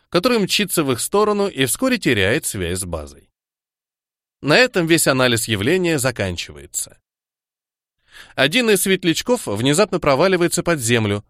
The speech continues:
Неизвестно, как далеко отсюда, и оставил ли он какой-либо след на песке.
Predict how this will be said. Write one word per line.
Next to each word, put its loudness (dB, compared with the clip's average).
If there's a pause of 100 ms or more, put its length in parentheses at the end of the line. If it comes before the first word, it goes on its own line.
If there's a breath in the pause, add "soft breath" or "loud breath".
(380 soft breath)
Неизвестно, 2
как -2
далеко 0
отсюда, 0 (240 loud breath)
и 0
оставил 2
ли 2
он 2
какой-либо 0
след -2
на -6
песке. -8